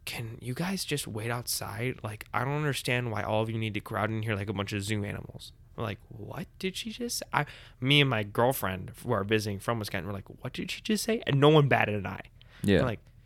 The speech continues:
Speaker 1: "Did she really just say that to us?"
Speaker 2: Mm-hmm.
Speaker 1: And, <laughs> and we're, you know, it's not our job to manage where we stand. Like, that's the hostess's job. Yell at the hostess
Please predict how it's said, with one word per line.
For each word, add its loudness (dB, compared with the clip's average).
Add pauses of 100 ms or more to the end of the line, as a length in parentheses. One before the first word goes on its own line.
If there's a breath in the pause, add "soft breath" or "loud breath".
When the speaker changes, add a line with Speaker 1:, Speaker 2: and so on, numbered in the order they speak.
Speaker 1:
"Did -8
she 0
really 4
just -2
say -4
that -4
to -2
us?" -6 (120)
Speaker 2:
Mm-hmm. 2 (160)
Speaker 1:
And, -2 (180)
<laughs> -4
and -6 (640 loud breath)
we're, -10 (300)
you -2
know, 0
it's -4
not 4
our 8
job 2
to -6
manage 0
where -2
we -4
stand. -6
Like, -6
that's -4
the -2
hostess's -2
job. -12
Yell -4
at -2
the -10
hostess -2